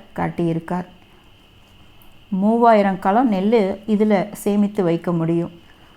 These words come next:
ஒரு களம் தொண்ணூத்தி ஆறு படின்னா கணக்கு பண்ணி பாருங்களேன். இப்போ இவ்வளோ தொழில்நுட்பம் வளர்ந்தும் நிறைய நெல் மூட்டைகள்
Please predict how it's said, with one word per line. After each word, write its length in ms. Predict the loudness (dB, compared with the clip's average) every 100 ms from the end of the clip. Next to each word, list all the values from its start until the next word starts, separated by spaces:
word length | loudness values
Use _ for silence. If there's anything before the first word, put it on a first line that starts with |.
| -20 -4
ஒரு 320 | 2 4 4 2
களம் 340 | 2 2 0 -4 -10 -4 0
தொண்ணூத்தி 440 | 4 2 2 0 2
ஆறு 140 | 0 -2
படின்னா 420 | 0 2 2 0 0 -4 -2
கணக்கு 280 | 0 0 0
பண்ணி 220 | 0 2 2 0
பாருங்களேன். 580 | 0 -2 -2 -2 -2 -6 -10 -20 -20 -20 -8
இப்போ 360 | -6 -4 0 2 0 -2 -2
இவ்வளோ 280 | 0 4 2 2 2
தொழில்நுட்பம் 600 | 4 4 2 2 0 2
வளர்ந்தும் 480 | 0 0 2 0 -2 -8 -16 -20 -6 -2
நிறைய 260 | 0 2 2 4
நெல் 180 | 2 2 0
மூட்டைகள் 440 | 0 0 0 0